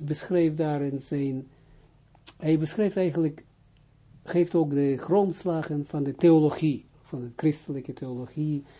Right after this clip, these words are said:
en de kerk, hoe de kerk moet opgebouwd worden. Ja, eh, adviezen, hoe moet je dan de kerkdienst en allerlei andere dingen. Dat is niet voor, niet belangrijk voor ons. Niet dat het iets, eh, het is gewoon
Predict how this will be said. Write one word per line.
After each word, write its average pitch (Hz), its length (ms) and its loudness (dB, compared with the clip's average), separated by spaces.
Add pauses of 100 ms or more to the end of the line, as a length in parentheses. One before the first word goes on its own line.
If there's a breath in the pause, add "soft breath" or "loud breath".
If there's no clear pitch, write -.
(300 loud breath)
en 147 340 -2
de 131 120 -8
kerk, 175 460 2
hoe 156 140 0
de 147 120 -2
kerk 170 360 -2
moet 160 180 -2
opgebouwd 143 640 -2
worden. 127 440 -6 (440 soft breath)
Ja, 214 260 2
eh, 151 540 -4 (440)
adviezen, 165 720 -2
hoe 170 460 0
moet 151 200 2
je 147 80 -4
dan 131 240 -4
de 123 120 -10
kerkdienst 170 800 -2
en 185 60 -4
allerlei 247 300 0
andere 202 320 0
dingen. 170 300 0 (340 loud breath)
Dat 247 180 -2
is 208 100 0
niet 240 180 2
voor, 240 200 0
niet 233 120 2
belangrijk 226 560 2
voor 156 160 0
ons. 131 300 -2 (400 soft breath)
Niet 247 160 4
dat 220 120 6
het 160 160 4
iets, 151 280 2
eh, 135 880 2 (600)
het 196 120 -6
is 240 160 0
gewoon 254 340 2